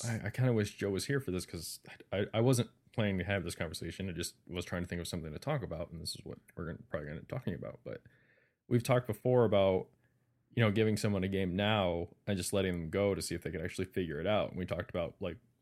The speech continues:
the language of gaming, and I don't think the, I don't think the dialect for gaming gets much simpler than Mario, um,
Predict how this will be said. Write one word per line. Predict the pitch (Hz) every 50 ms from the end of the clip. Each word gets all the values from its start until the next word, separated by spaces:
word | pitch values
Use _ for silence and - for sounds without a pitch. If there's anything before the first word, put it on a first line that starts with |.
| - - _ _ _ _ _ _ 113
the | 117 110
language | 110 104 104 107 107 104 101 92 - 95
of | 87 95
gaming, | 95 98 101 95 87 80 80 85 87 120 - _
and | - 101 92 85 90 82 78 85 82 - - _ _ _ _ _ _ _ _ _ _ _ _ -
I | 120 127
don't | 135 123 104 -
think | 123 107 98 -
the, | 107 101 92 -
I | 101
don't | 101 117 120
think | - 95 -
the | 90 87
dialect | 82 92 95 110 107 98 87 82 - -
for | - 90 90 85 85 87 - _ 98
gaming | 95 98 101 107 104 98 92 87
gets | 90 87 - -
much | 98 - - -
simpler | - 101 98 - - 90 85 85
than | 82 85 85 85 85 82 82 90 - _ _ _ _ -
Mario, | 90 87 92 107 107 87 - - 65 - - _ _ _ _ _ _ _ _ _ _ _ _ _ _ _ _ _ _ _ _ _ _ _ _ _ _ - -
um, | 92 87 85 82 85 82 82 82 92